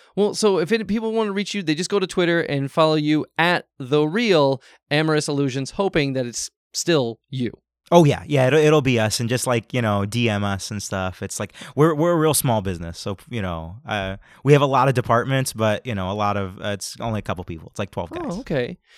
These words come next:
Speaker 1: Now, uh, did you? I, I noticed we, we, we talked earlier about a, of a, uh, a slogan, but I don't know if there is there an official slogan that Amorous Illusions has, or perhaps a jingle that you could use as an earworm for people to remember you by.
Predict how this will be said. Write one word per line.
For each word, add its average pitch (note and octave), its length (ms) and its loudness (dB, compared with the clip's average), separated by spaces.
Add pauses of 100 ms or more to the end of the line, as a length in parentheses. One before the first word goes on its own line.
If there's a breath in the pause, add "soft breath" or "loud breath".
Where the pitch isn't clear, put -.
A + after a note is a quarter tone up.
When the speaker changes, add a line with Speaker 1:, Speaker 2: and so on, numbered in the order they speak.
(140 loud breath)
Speaker 1:
Now, G3+ 220 2
uh, F3+ 260 2
did F#3 240 -4
you? G#3 100 -4
I, F#3 100 2
I F#3+ 260 -2
noticed A3 260 -4
we, F#3+ 140 -2
we, F3+ 180 -4
we F3 200 -10
talked G#3 280 -4
earlier F#3 220 0
about D#3 160 0
a, C#3+ 260 -2
of C3 120 -4
a, - 420 -8
uh, A#2+ 480 -6 (320)
a - 100 -12
slogan, E3 480 0
but C#3 120 2
I - 20 4
don't E3 100 2
know E3 60 2
if C3+ 100 -4
there D3 160 2
is D3 220 -2
there D#3 120 -2
an D3 60 0
official E3+ 420 -4
slogan G3 360 -2
that F#3+ 140 -2
Amorous F3+ 420 -2
Illusions F#3 340 -4
has, F#3+ 260 -2
or C#3+ 120 -4
perhaps C3+ 280 -6
a C3 60 -6
jingle D3+ 480 -4 (140)
that D3+ 160 2
you C#3 100 -4
could C3+ 140 -4
use C#3 120 0
as B2 140 -6
an A#2 140 -8
earworm D3+ 400 -4
for D3+ 100 -12
people C3+ 220 -8
to B2+ 80 -6
remember B2 320 -6
you E3+ 80 -6
by. G#3 220 -8